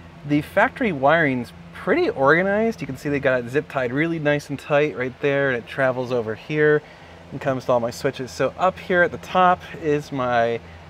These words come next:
nav light switch, which switching it doesn't do anything. If you notice the light below it, the anchor switch,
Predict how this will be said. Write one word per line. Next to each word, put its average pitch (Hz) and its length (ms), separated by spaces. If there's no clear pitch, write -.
nav 170 360
light 117 220
switch, - 460
which 131 280
switching 156 340
it 135 140
doesn't 117 340
do 233 160
anything. 202 640
If 143 120
you 131 100
notice 131 460
the 120 240
light 131 200
below 143 200
it, 180 100
the - 160
anchor 202 220
switch, - 480